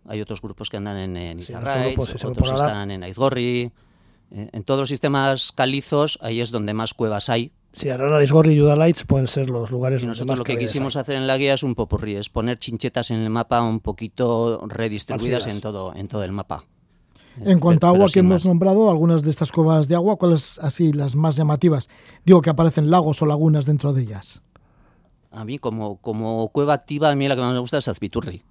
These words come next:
Speaker 1: Tiene un río, ¿eh? En
Speaker 2: En Haya,
Speaker 1: ca-, casi,
Speaker 2: Agüeta, sí.
Speaker 1: casi en todo su recorrido vas, vas pisando, pisando un río. Y luego hay otras que tienen cuevas.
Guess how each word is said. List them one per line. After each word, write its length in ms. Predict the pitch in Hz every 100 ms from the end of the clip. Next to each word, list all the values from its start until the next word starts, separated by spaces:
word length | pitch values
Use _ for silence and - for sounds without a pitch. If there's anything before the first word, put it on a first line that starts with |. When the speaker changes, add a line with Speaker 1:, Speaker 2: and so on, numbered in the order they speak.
| _ _ _
Speaker 1:
Tiene 240 | - 113
un 100 | 107
río, 380 | 107 110 123 185 - _ _ _ _ _ _ _ _
¿eh? 160 | 113 - -
En 520 | 107 98 101 95 98 90 -
Speaker 2:
En 160 | 139
Haya, 240 | 143 135 113
Speaker 1:
ca-, 120 | - -
casi, 200 | 120 -
Speaker 2:
Agüeta, 280 | 127 123 110
sí. 120 | 123 120
Speaker 1:
casi 240 | - 131 -
en 80 | 113
todo 160 | 123
su 140 | 110 110
recorrido 440 | 110 113 123 117
vas, 220 | 110 113
vas 640 | 113 104 104 - - - - - - _ - -
pisando, 560 | 110 - 117 113 107 98
pisando 380 | - 101 110 110
un 80 |
río. 340 | 104 117 156 226 _ _ _ _ _ _ _ _ _ _ _
Y 180 | - 113
luego 260 | 113 113 117
hay 120 | 117
otras 240 | 117 123
que 100 | -
tienen 260 | 101 101 101
cuevas. 400 | 117 107 113 -